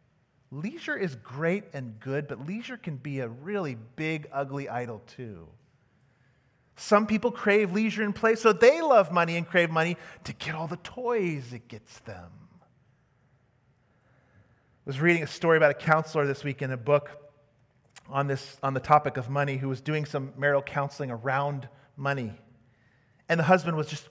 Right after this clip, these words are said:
furious with his wife. And he sat there with the counselor, and she loved money. She loved to spend money on buying clothes and jewelry. And the husband said to the counselor, he said, "She is so selfish, and she just spends it on herself.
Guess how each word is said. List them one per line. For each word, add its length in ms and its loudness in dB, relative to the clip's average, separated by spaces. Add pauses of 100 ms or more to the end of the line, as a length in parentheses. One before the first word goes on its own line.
(100)
furious 420 -8
with 80 -12
his 140 -12
wife. 320 -8 (800)
And 100 -14
he 40 -18
sat 320 2
there 100 -4
with 60 -6
the 60 -6
counselor, 440 0
and 120 -4 (220)
she 160 -6
loved 200 8
money. 220 2 (240)
She 120 -18
loved 120 0
to 60 -8
spend 500 0
money 260 2
on 180 0
buying 340 4
clothes 560 2
and 200 -4
jewelry. 280 -2
And 60 -2
the 40 -2
husband 280 4
said 180 4
to 80 -4
the 40 -2
counselor, 300 2
he 60 -8
said, 120 -6 (220)
"She 220 -12
is 160 -14
so 200 -12
selfish, 600 -2 (260)
and 120 0
she 120 -8
just 220 -8
spends 360 -2
it 60 0
on 120 0
herself. 460 -2